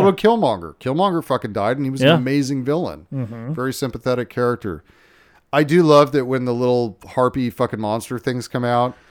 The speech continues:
Speaker 1: Yeah.
Speaker 2: I, I love how the Ten Rings guys are like, "We don't need any fucking help," and then a couple of them get dragged, and I'm like, "Yeah,
Speaker 1: Yeah.
Speaker 2: fuck the Ten Rings, dude."
Speaker 1: <laughs>
Speaker 2: Mighty Ten Rings, my ass.
Speaker 1: Mm-hmm.
Speaker 2: That was, that was pretty funny, but god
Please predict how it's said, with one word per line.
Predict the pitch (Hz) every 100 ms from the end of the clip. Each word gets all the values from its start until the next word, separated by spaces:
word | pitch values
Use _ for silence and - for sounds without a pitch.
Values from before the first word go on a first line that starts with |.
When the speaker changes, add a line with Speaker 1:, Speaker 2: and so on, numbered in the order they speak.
| _ -
Speaker 1:
Yeah. | 131 127
Speaker 2:
I, | 117
I |
love | 120 127 127
how | 131 120
the | 107 107
Ten | - 127 117
Rings | 117 117 -
guys | 117 117 110
are |
like, | 104 101
"We | 131 196
don't | 208
need | 151 143
any | 131
fucking | 156 127 123
help," | 120 120 117
and | 120
then | 110
a |
couple | 107 127 117
of | 110
them |
get | 107
dragged, | 98 104 104 104 95
and |
I'm | 98 95
like, | 98 92
"Yeah, | 113 113 104 - -
Speaker 1:
Yeah. | 120 113 -
Speaker 2:
fuck | _ 127 113
the | 120
Ten | 127 110
Rings, | 107 107 92
dude." | - 98
Speaker 1:
<laughs> | - - 156 - 208 - - - 185 - - 170 - 180 - - - _ _ _ _ _ _ _ _ _ _
Speaker 2:
Mighty | 101 107 123 123
Ten | 135 120
Rings, | 120 120 101
my | 107 107 101
ass. | 107 98 87 104 123 123
Speaker 1:
Mm-hmm. | 127 120 123 139 135 160 - _ _
Speaker 2:
That | 117
was, | 117 113 - -
that | 107
was | 110 101
pretty | - 101
funny, | 95 98 92 90
but | 85 98 - _
god | 127 117 101